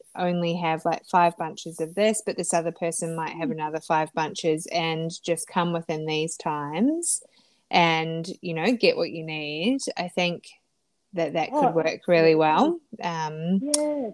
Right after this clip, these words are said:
Speaker 1: and be sort of along the same basis of, as what you're doing. Um, yeah, so I think,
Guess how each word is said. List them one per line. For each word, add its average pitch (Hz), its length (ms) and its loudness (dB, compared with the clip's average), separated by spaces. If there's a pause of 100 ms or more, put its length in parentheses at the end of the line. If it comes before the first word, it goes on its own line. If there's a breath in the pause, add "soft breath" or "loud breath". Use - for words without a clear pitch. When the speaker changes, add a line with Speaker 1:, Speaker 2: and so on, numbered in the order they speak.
(140)
Speaker 1:
and 185 160 2
be 175 200 6
sort 175 200 0
of 170 100 0
along 156 300 -2
the 160 80 -6
same 151 320 -4
basis 156 560 -2
of, 151 260 -2 (240)
as 165 240 -8
what 156 180 0
you're 160 200 0
doing. 247 540 4
Um, 160 680 -2 (540 loud breath)
yeah, 170 420 4
so 185 160 -8
I 180 80 -2
think, 190 340 -8